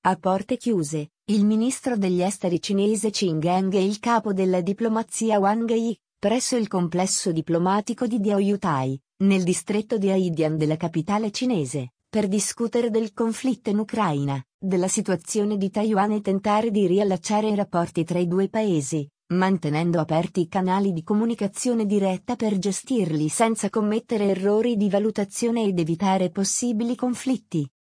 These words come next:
Colloqui definiti da entrambe le parti franchi e costruttivi, come dichiarato dal portavoce del Dipartimento di Stato Matthew Miller. Fonti istituzionali di entrambi i paesi hanno confermato che Cina ha accettato l'invito a Washington,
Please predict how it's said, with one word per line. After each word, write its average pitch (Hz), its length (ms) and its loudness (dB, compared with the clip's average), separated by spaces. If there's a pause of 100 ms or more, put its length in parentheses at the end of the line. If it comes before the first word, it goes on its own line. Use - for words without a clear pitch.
(140)
Colloqui 202 600 0
definiti 202 500 0
da 165 100 2
entrambe 175 600 0
le 165 100 2
parti 214 380 0
franchi 190 480 -2
e - 20 -2
costruttivi, 160 880 -4 (160)
come 220 320 0
dichiarato 202 560 0
dal 185 180 -2
portavoce 185 640 -2
del 180 160 0
Dipartimento 202 760 0
di 220 140 0
Stato 220 400 0
Matthew 220 460 0
Miller. 147 520 0 (460)
Fonti 233 480 0
istituzionali 208 880 -2
di 190 140 2
entrambi 180 520 0
i 175 40 -2
paesi 214 480 0
hanno 220 340 2
confermato 202 640 0
che 240 140 -4
Cina 185 280 2
ha 196 80 6
accettato 202 540 0
l'invito 170 460 0
a 190 80 4
Washington, 214 800 0